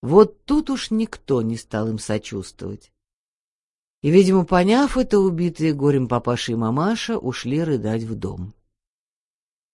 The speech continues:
Лет через десять Михаил окончательно спился.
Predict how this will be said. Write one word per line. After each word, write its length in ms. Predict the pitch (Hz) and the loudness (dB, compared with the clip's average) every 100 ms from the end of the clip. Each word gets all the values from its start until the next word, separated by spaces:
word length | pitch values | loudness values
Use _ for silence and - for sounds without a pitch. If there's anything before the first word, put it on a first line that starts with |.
| _ | _
Лет 260 | 156 240 240 | 4 4 4
через 280 | 233 220 | -2 -2
десять 340 | 165 196 202 - | -2 -2 -4 -4
Михаил 460 | 160 147 156 160 | -6 -4 -4 -2
окончательно 880 | 156 - 139 - 135 120 - 90 - - _ _ _ _ _ _ _ _ | -2 -4 -8 -4 -4 -4 -8 -12 -12 -16 _ _ _ _ _ _ _ _
спился. 920 | - - - 113 101 - - - | -18 -16 -6 -4 -4 -8 -16 -18